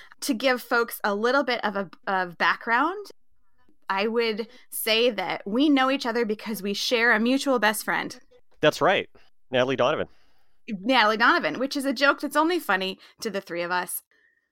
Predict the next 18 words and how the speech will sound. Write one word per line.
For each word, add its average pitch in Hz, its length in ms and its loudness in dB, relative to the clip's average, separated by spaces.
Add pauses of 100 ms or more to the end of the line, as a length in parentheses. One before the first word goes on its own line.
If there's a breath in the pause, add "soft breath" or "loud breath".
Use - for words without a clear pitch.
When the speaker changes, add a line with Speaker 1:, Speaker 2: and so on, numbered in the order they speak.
(140)
Speaker 1:
Bri-, 302 240 4 (180)
<laughs> 285 220 2
Brian 254 460 4
was 240 240 0
my 214 180 4
graduate 202 380 2
school 220 200 -4
advisor 202 500 -2 (1200)
and 190 500 -4
introduced 240 540 -4
me 233 220 -2
to 214 180 -6
his 196 100 -6
wife, 185 240 -6
Natalie, 202 560 0
pretty 277 260 -4
early 214 300 0
on. 180 300 2